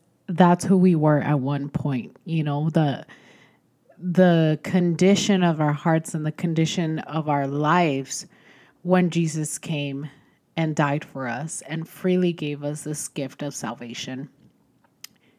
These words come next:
We might have seemed, we might have,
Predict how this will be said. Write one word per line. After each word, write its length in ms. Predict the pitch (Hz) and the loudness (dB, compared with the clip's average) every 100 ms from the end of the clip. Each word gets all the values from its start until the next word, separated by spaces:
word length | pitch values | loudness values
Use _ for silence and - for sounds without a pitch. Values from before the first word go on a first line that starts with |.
| _ _ | _ _
We 260 | 175 190 214 | 2 4 6
might 260 | 196 170 160 | 6 4 2
have 140 | 147 | -2
seemed, 560 | - 147 147 147 143 - - - _ _ _ _ _ _ - | -6 -4 -4 -4 -6 -12 -20 -20 _ _ _ _ _ _ -2
we 240 | 170 180 | 2 2
might 300 | 170 160 156 | 2 0 0
have, 340 | 151 147 143 | 0 0 -4